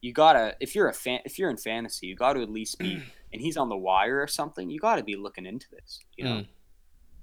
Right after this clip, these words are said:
Speaker 2: Yeah.
Speaker 1: Quickly, I will say two things as, as the Saint Louis Blue and,
Speaker 2: Oh,
Speaker 1: uh,
Speaker 2: boy.
Speaker 1: an L A Kings fan. What I will say is, yes, the Kings look god-awful. They, they, they lost the two games over the weekend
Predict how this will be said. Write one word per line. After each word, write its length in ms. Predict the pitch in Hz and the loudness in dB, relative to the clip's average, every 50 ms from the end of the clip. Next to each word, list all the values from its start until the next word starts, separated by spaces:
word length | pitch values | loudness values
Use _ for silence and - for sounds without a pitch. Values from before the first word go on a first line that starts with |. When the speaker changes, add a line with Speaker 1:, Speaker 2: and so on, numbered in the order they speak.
| - - - - | -20 -18 -16 -6
Speaker 2:
Yeah. 280 | - 113 110 107 107 101 - - - - - - - - - _ - - - - - - - | -2 0 2 2 2 0 -4 -10 -18 -20 -20 -20 -20 -20 -20 _ -20 -20 -20 -20 -20 -20 -4
Speaker 1:
Quickly, 540 | - - 202 196 - 156 131 110 98 - - - - | 0 0 0 0 0 -4 -4 -4 -6 -8 -8 -4 -2
I 120 | 123 123 | 0 0
will 160 | 123 127 131 | 2 0 0
say 480 | 127 - - 147 135 135 131 131 - - _ | 0 0 0 2 4 4 2 2 0 -4 _
two 200 | - - 180 175 | -6 -2 -2 -2
things 460 | 170 - - 127 123 123 135 151 - | -2 -2 -4 -4 -2 -4 -6 -6 -6
as, 220 | 123 117 110 101 - - | -4 -4 -6 -6 -8 -8
as 160 | 117 110 101 | -10 -10 -10
the 120 | - - 104 | -12 -12 -10
Saint 300 | - - - 120 110 110 | -8 -6 -6 -6 -6 -4
Louis 220 | 117 117 113 - - | -6 -6 -6 -8 -10
Blue 460 | _ 113 113 113 117 117 120 120 - - | _ -4 -2 0 0 0 0 -2 -2 -4
and, 240 | 110 107 107 107 107 | -6 -4 -2 0 2
Speaker 2:
Oh, 240 | 110 110 104 101 98 | 2 2 2 2 0
Speaker 1:
uh, 220 | 98 98 95 95 | 0 0 -2 -2
Speaker 2:
boy. 60 | - - | -4 -4
Speaker 1:
an 80 | 110 104 | -4 -4
L 160 | 107 113 110 | -4 -4 -4
A 80 | 107 | -6
Kings 320 | 104 - - 113 113 104 - | -6 -6 -6 -6 -6 -8 -6
fan. 320 | - 107 101 95 92 90 - _ _ _ - _ _ _ _ - - _ _ _ _ - | -6 -4 -4 -4 -6 -10 -14 _ _ _ -20 _ _ _ _ -20 -20 _ _ _ _ -4
What 120 | 120 123 | 0 2
I 100 | 131 131 | 4 4
will 180 | 143 156 170 165 | 6 6 6 6
say 300 | 165 - 185 170 160 156 | 6 4 4 6 6 6
is, 180 | 139 123 117 | 4 4 2
yes, 460 | 117 117 131 139 147 175 180 - - - | 0 0 2 4 4 4 2 0 -4 -4
the 120 | - 135 | -4 -6
Kings 400 | 135 - - 156 147 156 143 120 | -6 -4 -4 -2 -2 -2 -2 0
look 260 | 127 135 139 135 - | 0 0 0 0 0
god-awful. 720 | - 123 113 113 - 208 202 196 196 185 - - - - - - - - - - - - _ _ - | 2 4 4 6 6 6 4 4 4 2 0 -6 -14 -16 -16 -20 -20 -20 -20 -20 -20 -20 _ _ -2
They, 180 | 117 117 113 - - | -2 -2 -2 0 0
they, 180 | 123 120 120 - - - | 0 0 0 -2 -4 -2
they 120 | - 123 120 | -2 0 0
lost 520 | 120 120 120 127 131 165 - - - - | 4 6 8 8 8 6 4 -4 -8 -6
the 80 | 135 131 | -6 -6
two 280 | - - - 131 123 | -6 -4 -4 -4 -2
games 360 | 120 120 117 117 117 117 113 | 0 0 -2 -2 -2 -4 -4
over 160 | 123 113 104 - | -4 -6 -4 -6
the 80 | - 98 | -8 -6
weekend 600 | 107 117 151 151 - 156 147 143 147 151 147 - | -4 -4 -4 -2 0 0 0 0 -2 -6 -8 -12